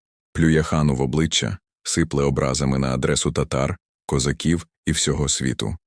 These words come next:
Для кримського хана це пряма особиста образа. За його знаком, татарський кат одним ударом відрубує Пожарському голову.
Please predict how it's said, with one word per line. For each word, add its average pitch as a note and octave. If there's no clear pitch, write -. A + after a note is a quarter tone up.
Для D2
кримського D2+
хана D#2
це -
пряма D#2
особиста C#2
образа. A#1+
За F2
його F2
знаком, C2+
татарський E2
кат F2
одним D2
ударом D2+
відрубує C#2
Пожарському C#2+
голову. B1+